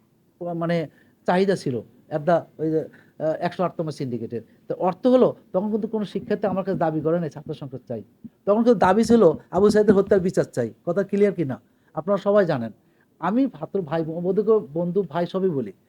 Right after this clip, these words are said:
কারণ ওরা আমার সাথে, সবাই আমার সাথে কিন্তু ক্লোজ। যে কোনো দাবি নেওয়া দিয়ে আমার কাছে কিন্তু open, open for all। দেখেন একটু আগেই, এ, শিক্ষার্থী আসছিল, তারা চলে গেল। তার অর্থ হচ্ছে একটাই যে আমরা বৈষম্য বিরোধী আন্দোলনের ফসলকে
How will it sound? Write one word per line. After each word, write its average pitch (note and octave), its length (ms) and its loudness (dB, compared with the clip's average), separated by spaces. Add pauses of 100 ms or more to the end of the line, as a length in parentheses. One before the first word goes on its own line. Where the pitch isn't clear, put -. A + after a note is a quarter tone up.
(180)
কারণ F#3 160 2
ওরা G3 120 4
আমার F#3 160 0
সাথে, G3+ 320 -4 (280)
সবাই A3+ 260 2
আমার G3 160 0
সাথে F#3 200 -8
কিন্তু F#3 200 -6
ক্লোজ। C#3 340 -6 (460)
যে A3+ 160 -2
কোনো C#4 280 4
দাবি G#3+ 300 0
নেওয়া G#3+ 220 4
দিয়ে G#3 140 0
আমার F3+ 140 -4
কাছে F#3+ 240 -6
কিন্তু F#3+ 200 -4
open, E3+ 180 -2
open G3 420 -4
for F3+ 200 -2
all। C#3 100 -4
দেখেন G3+ 200 -2
একটু F#3+ 240 -4
আগেই, F3 240 -2 (400)
এ, E3 260 0 (180)
শিক্ষার্থী F#3 400 -4
আসছিল, B2+ 260 -6 (300)
তারা F#3 140 -2
চলে E3 260 0
গেল। A2 180 -8 (300)
তার E3+ 100 -6
অর্থ F3+ 260 -4
হচ্ছে A#3+ 220 0
একটাই C#3 400 -4 (320)
যে C#3 80 -8 (100)
আমরা F#3 400 -4 (400)
বৈষম্য G3 360 -6
বিরোধী D#3+ 340 -6
আন্দোলনের C#3 560 -8 (120)
ফসলকে E3+ 500 -6